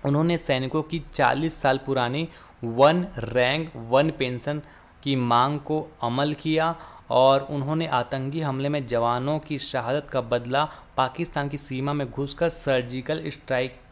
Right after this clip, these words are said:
से आतंकियों को ढेर किया। तो जो सर्जिकल स्ट्राइक वन था, वो इनके कार्यकाल के ही समय हुआ था, ठीक है। वहीं भारतीय सेना, अ, ने उग्रवादियों के खिलाफ म्यांमार सरहद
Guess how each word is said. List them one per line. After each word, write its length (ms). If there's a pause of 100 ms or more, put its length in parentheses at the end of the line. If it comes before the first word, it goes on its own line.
से 360
आतंकियों 760
को 200
ढेर 360
किया। 280 (340)
तो 60
जो 120
सर्जिकल 640
स्ट्राइक 320
वन 280
था, 420 (120)
वो 380 (160)
इनके 420
कार्यकाल 540
के 140
ही 140
समय 320
हुआ 280
था, 180
ठीक 260
है। 60
वहीं 440
भारतीय 440
सेना, 400
अ, 60 (440)
ने 580
उग्रवादियों 760
के 260
खिलाफ 460
म्यांमार 520
सरहद 340